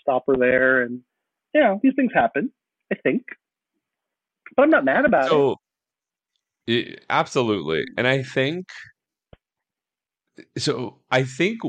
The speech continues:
Speaker 2: the first time they did this, and I, I was watching something recently on YouTube, one of those, like, drag channels, uh, where it's like, you know, Drag Tea Exposed. And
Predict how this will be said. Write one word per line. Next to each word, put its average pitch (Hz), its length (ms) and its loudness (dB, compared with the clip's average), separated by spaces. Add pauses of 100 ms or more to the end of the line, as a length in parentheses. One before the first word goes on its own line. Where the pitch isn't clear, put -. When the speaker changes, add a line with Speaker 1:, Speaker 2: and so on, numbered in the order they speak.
(120)
Speaker 2:
the 117 180 -2
first 143 400 -2
time 180 200 -2
they 185 140 -2
did 92 320 -4
this, 78 320 -2
and 113 140 -4
I, 123 120 0
I 110 80 0
was 120 160 -2
watching 143 320 -2
something 90 480 -4
recently 85 420 -6
on 85 160 -2
YouTube, 82 480 -4
one 87 160 -2
of 87 60 -2
those, 85 440 -2
like, 82 200 -4
drag 78 300 -2
channels, 78 540 -4 (420)
uh, 82 460 -2
where 69 120 -4
it's - 120 -8
like, 85 300 -2
you 90 80 -4
know, 78 220 -4
Drag 78 360 -6
Tea - 160 -4
Exposed. 87 760 -4 (600)
And 110 960 0